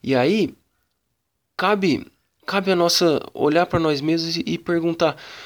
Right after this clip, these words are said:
quanto do que eu sou e quanto do que eu tenho vivido, é, foi gerado a partir do que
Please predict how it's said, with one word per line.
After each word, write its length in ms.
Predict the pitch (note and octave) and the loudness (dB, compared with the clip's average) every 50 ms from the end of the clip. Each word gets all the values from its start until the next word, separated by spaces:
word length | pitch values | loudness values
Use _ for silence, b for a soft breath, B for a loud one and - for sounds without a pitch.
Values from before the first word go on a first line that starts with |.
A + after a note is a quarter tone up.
| B B B | B B B
quanto 260 | - G#3+ B3+ B3+ - | -4 -2 -2 -2 -4
do 120 | A3 A3 A3+ | -6 -6 -6
que 140 | - - | -4 -2
eu 160 | A#3 A3 G3 E3+ | 2 2 2 2
sou 640 | - - - - - F#3+ F3+ E3+ D3+ A#2+ G#2+ - _ _ _ _ _ _ _ _ | 0 -4 -4 -2 0 2 2 4 2 2 -2 -6 _ _ _ _ _ _ _ _
e 80 | - - | -20 -12
quanto 300 | - - F#3 F#3+ - F3+ | -6 -4 -4 -4 -4 -6
do 60 | F3+ | -8
que 100 | - - | -4 -4
eu 40 | F3+ | -4
tenho 240 | F3 - E3+ D#3+ D3 | 0 2 2 2 2
vivido, 540 | C3+ B2+ B2+ A#2+ B2+ F3 G#3+ G#3+ F#3 D#3 b b b b b b b _ _ _ _ | -2 -4 -8 -8 -6 -4 -4 -4 -4 -6 b b b b b b b _ _ _ _
é, 400 | - D3 D3 C3+ C3+ C3 B2 - - | -8 -4 -2 -2 -2 -2 -2 -4 -8
foi 280 | - - - F#3 F#3 | -12 -8 -4 -2 -2
gerado 480 | F3+ F3 E3+ D#3+ D3+ D#3 F3 G3 G#3+ A3 | 0 2 2 2 4 2 2 2 0 -2
a 40 | A3 | -2
partir 300 | - - F#3+ F#3+ - - | -2 -2 -4 -2 -2 -4
do 140 | F#3 G3 G3 | -4 -6 -8
que 340 | - - G3+ G3 F#3+ G3 | -6 -4 -2 -4 -4 -4